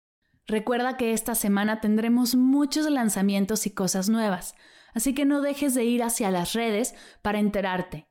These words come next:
inscribirte y aprovechar todos los recursos que tengo para ti.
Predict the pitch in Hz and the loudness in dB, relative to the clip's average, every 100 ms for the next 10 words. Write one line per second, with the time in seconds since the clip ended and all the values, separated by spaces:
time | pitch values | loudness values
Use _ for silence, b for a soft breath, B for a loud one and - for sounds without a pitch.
0 | _ - - 226 220 - 196 226 240 214 | _ -12 0 0 0 0 0 2 0 -2
1 | 269 - B B 226 214 214 214 208 254 | -4 -6 B B -2 0 -2 -2 -2 -4
2 | 247 240 - 269 269 262 233 208 196 180 | -4 -6 -4 0 2 2 0 0 -2 -2
3 | 208 196 202 - 185 180 180 175 170 160 | -2 -2 -4 -4 -2 0 0 0 -2 -2
4 | 139 - | -4 -8